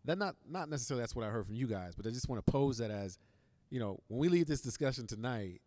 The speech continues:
what's gonna change, right? What's, what's the impression that anyone will have from this conversation, if it's recorded or if there's, there's imagery that's on social media? What would you want the comments on social media to state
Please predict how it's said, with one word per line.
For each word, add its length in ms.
what's 240
gonna 220
change, 760
right? 200
What's, 360
what's 220
the 120
impression 680
that 340
anyone 480
will 140
have 440
from 180
this 120
conversation, 600
if 80
it's 120
recorded 580
or 120
if 80
there's, 340
there's 160
imagery 400
that's 200
on 80
social 340
media? 400
What 160
would 140
you 80
want 220
the 80
comments 840
on 160
social 380
media 340
to 140
state 420